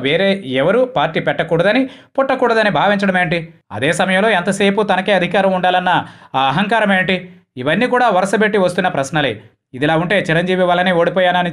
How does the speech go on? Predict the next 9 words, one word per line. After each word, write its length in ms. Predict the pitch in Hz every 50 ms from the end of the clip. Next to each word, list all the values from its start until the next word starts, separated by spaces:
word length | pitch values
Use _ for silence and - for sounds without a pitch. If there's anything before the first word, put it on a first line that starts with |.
| 175
చెబుతున్న 380 | 175 156 160 156 180 170 170 165 165
చంద్రబాబు, 440 | 151 143 160 165 175 185 190 226 262 262 - - - - _ _ -
తనకు 280 | 214 214 226 208 220 196 139 - - - - - 143
ఆయన 200 | 147 156 156 151 131 117 117
నాడు 220 | 139 170 226 247 247 233 208
నేడు 180 | 190 196 233 226 196
స్నేహితుడే 440 | - 156 156 165 185 190 180 170 175 160
అని 120 | 156 175 170 - 160
మళ్ళీ 180 | 151 156 165